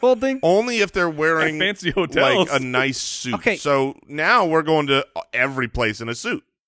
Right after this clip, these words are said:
Speaker 1: I need to know something. Because I ba-, I've barely ever experienced this, and it's a detour. But it, now that you brought up the tipping and the holding the door,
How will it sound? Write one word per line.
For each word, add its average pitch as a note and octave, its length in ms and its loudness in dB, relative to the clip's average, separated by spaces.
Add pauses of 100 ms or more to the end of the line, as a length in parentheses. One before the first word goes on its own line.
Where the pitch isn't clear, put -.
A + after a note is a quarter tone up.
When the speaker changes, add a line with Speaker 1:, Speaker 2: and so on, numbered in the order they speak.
(220)
Speaker 1:
I F#3+ 120 -2
need A#3 160 -2
to F3 80 -2
know C3 160 0
something. D#2 340 -14 (760)
Because F#3+ 220 -2
I A3 120 2
ba-, E3+ 300 -2
I've E3+ 220 -2
barely G3 320 2
ever D3+ 160 2
experienced C3 540 -4
this, G#2+ 240 -8 (100)
and C3 160 -4
it's C3 140 -6
a C3 80 -4
detour. A#2 580 -4 (480)
But C3+ 160 0
it, C3+ 260 -4
now D3+ 200 0
that D#3+ 100 -4
you D#3 60 -8
brought D3 180 2
up C3 80 -4
the C3+ 80 -10
tipping D3+ 460 -4
and B2+ 100 -4
the A#2 60 -4
holding C#3+ 260 -2
the C3 80 -4
door, C3 380 2